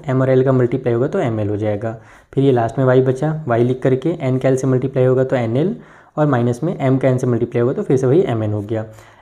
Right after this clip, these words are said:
x, x, x हमारे पास आ रहा है, सभी में मल्टीप्लाई की साइन छुपी हुई है, तो बेस सेम है तो पावर्स आपस में क्या होंगे, ऐड हो जाएंगे। तो x के पावर में एम स्क्वायर माइनस एन स्क्वायर में ऐड कर दो आप लोग एन स्क्वायर माइनस एल स्क्वायर को, उसमें ऐड कर दो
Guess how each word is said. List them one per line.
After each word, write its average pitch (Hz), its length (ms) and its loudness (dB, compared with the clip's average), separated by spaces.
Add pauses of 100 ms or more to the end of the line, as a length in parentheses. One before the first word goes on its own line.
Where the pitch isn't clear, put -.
(140)
x, 151 260 -2
x, 151 180 0
x 151 160 0
हमारे 139 220 2
पास 143 200 0
आ 143 80 2
रहा 139 140 0
है, 147 100 0
सभी 135 220 0
में 135 100 2
मल्टीप्लाई 123 400 2
की 135 120 0
साइन 135 160 2
छुपी 131 260 0
हुई 143 200 6
है, 147 140 2 (200)
तो 127 80 -2
बेस 131 300 4
सेम 143 140 0
है 143 60 -2
तो 147 80 -2
पावर्स 131 240 2
आपस 143 180 0
में 156 80 -2
क्या 156 120 0
होंगे, 117 200 0
ऐड 139 180 4
हो 147 60 4
जाएंगे। 147 360 0 (400)
तो 135 80 0
x 135 160 0
के 147 100 2
पावर 135 220 2
में 139 140 0
एम 131 260 2
स्क्वायर 135 380 2
माइनस 120 400 0
एन 135 240 2
स्क्वायर 131 300 0
में 151 260 0 (380)
ऐड 139 260 2
कर 139 120 4
दो 139 160 4
आप 131 200 2
लोग 151 260 2 (300)
एन 135 260 2
स्क्वायर 139 280 0
माइनस 135 320 2
एल 139 240 2
स्क्वायर 135 320 0
को, 156 180 0 (200)
उसमें 139 280 0
ऐड 135 180 2
कर 127 180 2
दो 160 280 2